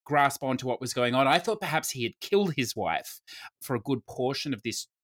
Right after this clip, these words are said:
this chapter, and, and I didn't realize that, that it was the, he'd, he'd put her in the mental home till a little bit later or whatever else, and he was feeling his guilt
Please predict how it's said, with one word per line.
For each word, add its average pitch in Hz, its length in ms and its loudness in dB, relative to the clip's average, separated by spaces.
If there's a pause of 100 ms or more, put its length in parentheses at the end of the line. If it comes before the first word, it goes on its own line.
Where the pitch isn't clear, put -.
this 107 140 -8
chapter, 151 560 0
and, 101 340 -8
and 120 140 -6
I - 20 -4
didn't 123 240 -4
realize 117 400 2
that, - 140 -12 (100)
that 113 100 -6
it 104 60 -10
was 104 140 -10
the, 104 180 -4 (300)
he'd, 120 120 -2
he'd 113 320 -8
put 123 100 -4
her 117 60 0
in 107 60 -4
the 104 80 -6
mental 104 200 -2
home 110 140 -4
till 117 140 -8
a - 80 -4
little 107 140 -6
bit 110 120 -8
later 131 360 2
or 110 60 -6
whatever 113 220 -2
else, 107 180 -4
and 113 100 -4
he 120 100 -2
was 113 160 -2
feeling 113 280 -4
his 110 160 -6
guilt 123 320 0